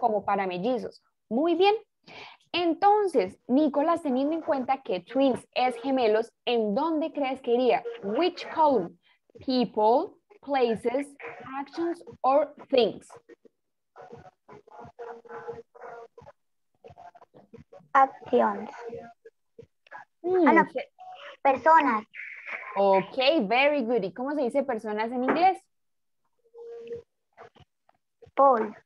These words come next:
Speaker 2: Eh,
Speaker 1: People.
Speaker 2: People.
Speaker 1: Excelente. Very good. De esta manera nos tuvo que haber quedado nuestra, eh, nuestro primer punto, nuestra tabla.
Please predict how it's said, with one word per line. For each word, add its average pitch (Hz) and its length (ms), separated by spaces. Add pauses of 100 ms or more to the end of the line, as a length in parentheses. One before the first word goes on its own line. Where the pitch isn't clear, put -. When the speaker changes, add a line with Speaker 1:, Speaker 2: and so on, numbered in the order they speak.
(140)
Speaker 2:
Eh, - 200 (1400)
Speaker 1:
People. 214 600 (1800)
Speaker 2:
People. 214 560 (200)
Speaker 1:
Excelente. 220 1120 (300)
Very 302 300
good. 330 260
De 240 220
esta 330 180
manera 277 400
nos 294 220
tuvo 311 280
que 277 180 (100)
haber 269 420
quedado 226 580 (420)
nuestra, 285 1080 (220)
eh, 233 280
nuestro 214 320
primer 226 340
punto, 196 280
nuestra 208 400
tabla. - 280